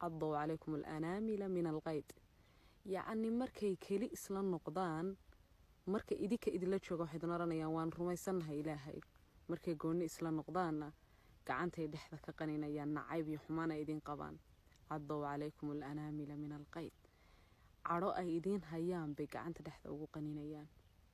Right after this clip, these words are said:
"قل موتوا بغيظكم إن الله عليم" bidaati suduur. La dhinta cadhadiina, ku dhinta cadhadiina. La dhinta cadhadiina, Ilaahay wuu og yahay waxa laabtiina ku jira. In tamsaskum xasanatun tasu'hum.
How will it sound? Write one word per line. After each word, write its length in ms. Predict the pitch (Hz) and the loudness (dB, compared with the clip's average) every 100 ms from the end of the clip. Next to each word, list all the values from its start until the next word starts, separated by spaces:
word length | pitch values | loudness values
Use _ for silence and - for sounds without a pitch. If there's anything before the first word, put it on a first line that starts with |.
| - - - - - - | -20 -20 -20 -20 -16 -4
"قل 140 | 170 165 | 0 2
موتوا 400 | 151 151 - 143 | 2 -2 -6 -6
بغيظكم 720 | 147 - 156 151 156 - 170 | -6 -2 -4 -4 -8 -8 -6
إن 160 | 160 156 | -2 -2
الله 300 | 147 151 147 147 | -2 -4 -4 -6
عليم" 600 | 143 147 175 196 202 202 - - - | -6 -2 -2 -2 -6 -8 -14 -20 -12
bidaati 340 | 156 147 - | -8 -8 -10
suduur. 380 | - 143 - - - - - - - - | -8 -8 -10 -14 -18 -20 -20 -20 -8 2
La 180 | 165 170 | 4 4
dhinta 300 | 156 143 131 | 2 -2 -4
cadhadiina, 580 | 143 147 143 143 143 151 - - | -2 -2 -2 -4 -4 -8 -16 -20
ku 120 | - 170 | -8 -2
dhinta 300 | 156 151 143 | -2 -2 -4
cadhadiina. 580 | 139 147 151 - 165 160 - - - - - _ | -4 -4 -4 -6 -6 -10 -18 -20 -20 -20 -20 _
La 140 | 196 220 | 6 8
dhinta 280 | 202 175 165 | 8 4 2
cadhadiina, 560 | 151 170 160 156 147 - | 2 4 2 2 0 0
Ilaahay 320 | 175 180 175 | 0 2 2
wuu 200 | 160 160 - | 2 2 2
og 80 | 208 | 2
yahay 260 | 196 170 160 | 2 0 -4
waxa 240 | 165 160 | -2 -2
laabtiina 520 | 156 160 - 165 147 - | 0 0 -4 -2 -2 -4
ku 100 | - | -10
jira. 280 | - 139 - - - - - - - - | -8 -8 -10 -18 -20 -20 -20 -20 -8 4
In 180 | 240 220 | 6 6
tamsaskum 580 | 180 175 202 - 180 | 4 0 0 0 -2
xasanatun 600 | 160 165 - 185 165 165 160 | -2 -4 -2 0 0 -2 -2
tasu'hum. 560 | 165 - - 175 160 | -4 -4 -4 -4 -6